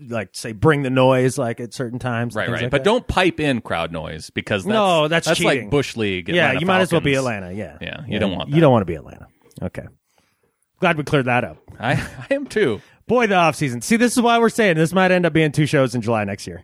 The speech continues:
Speaker 2: <laughs>
Speaker 1: Just saying.
Speaker 2: Yeah,
Speaker 1: You
Speaker 2: yeah.
Speaker 1: asked for this
Speaker 2: So,
Speaker 1: one.
Speaker 2: uh, well, ladies, let's say we get to some, uh, email that came in.
Speaker 1: Okay.
Speaker 2: Uh, there was one from, from Al Higginbottom over there, uh,
Speaker 1: Yeah.
Speaker 2: in Australia, and
Speaker 1: Yeah.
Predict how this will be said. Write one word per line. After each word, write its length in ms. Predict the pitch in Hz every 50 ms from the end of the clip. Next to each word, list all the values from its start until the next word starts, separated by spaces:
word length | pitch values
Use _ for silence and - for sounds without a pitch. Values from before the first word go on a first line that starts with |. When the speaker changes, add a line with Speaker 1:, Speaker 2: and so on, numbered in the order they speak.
| _ -
Speaker 2:
<laughs> 1000 | 117 - - - - - _ - 160 - - - - - _ - - - _ -
Speaker 1:
Just 200 | 135 127 - -
saying. 300 | 135 117 104 95 92 - - - - - 170 151
Speaker 2:
Yeah, 420 | - 127 135 139 143 143 147 147 - 113
Speaker 1:
You 140 | 107 107
Speaker 2:
yeah. 120 | - 135 131
Speaker 1:
asked 120 | 123 - -
for 80 | 110 98
this 120 | 98 107
Speaker 2:
So, 180 | 107 107 107 110
Speaker 1:
one. 100 | 107 - - - - -
Speaker 2:
uh, 280 | 156 180 196 185 156 - 160
well, 200 | 226 247 240 240
ladies, 340 | 254 262 269 254 - - - - - - 147
let's 200 | 220 247 - -
say 160 | 247 233 220
we 160 | 202 196 185
get 220 | 160 190 190 -
to 300 | - - 175 165 160 156
some, 380 | 143 - - 156 135 127 123 123
uh, 120 | 117 113 - - - - -
email 340 | 123 110 92 87 87 87 87
that 100 | 85 82
came 280 | - - 95 90 87 87
in. 220 | 85 82 85 92
Speaker 1:
Okay. 180 | 120 139 160 170 -
Speaker 2:
Uh, 260 | - 113 113 110 113
there 140 | 120 160 180
was 120 | 165 139
one 220 | 156 165 170 170 165
from, 480 | - 180 160 156 151 147 147 139 -
from 240 | - 143 135 131 127
Al 300 | - 143 147 160 170 170
Higginbottom 760 | 160 156 180 190 202 175 131 110 110 123 139 170 202 220 220 233 -
over 360 | - 147 160 156 143 170 160
there, 240 | 151 160 160 170 185
uh, 80 | 143
Speaker 1:
Yeah. 360 | 160 165 185 269 330 294 - 175
Speaker 2:
in 60 | 180
Australia, 580 | 180 180 - - - 185 180 196 285 247 135 92
and 200 | 85 131 147 131
Speaker 1:
Yeah. 180 | 180 226 175